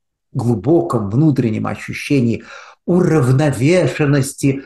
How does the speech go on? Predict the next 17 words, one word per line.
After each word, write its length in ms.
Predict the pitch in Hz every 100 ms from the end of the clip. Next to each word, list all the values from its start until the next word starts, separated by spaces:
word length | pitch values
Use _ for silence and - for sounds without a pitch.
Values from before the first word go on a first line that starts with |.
| -
радости, 1120 | 131 131 139 175 190 - - 135 - - 143
духовном 800 | 123 135 - 170 160 143 135 123
ощущении 560 | 113 - 110 - 123 117
радости, 460 | 117 110 - - 143
да? 320 | 214 - - - _ _
И, 340 | 190 208 202
и 520 | 190 - 185 175 170 170
с 60 |
другой 260 | 175 220 349
стороны 300 | 349 226 202
должен 260 | 196 196
быть 140 | 208 196
вот 140 | 190
этот 240 | 190 190 156
гиль, 380 | 190 135 - - _ _ _
то 80 | 120
есть 300 | 117 -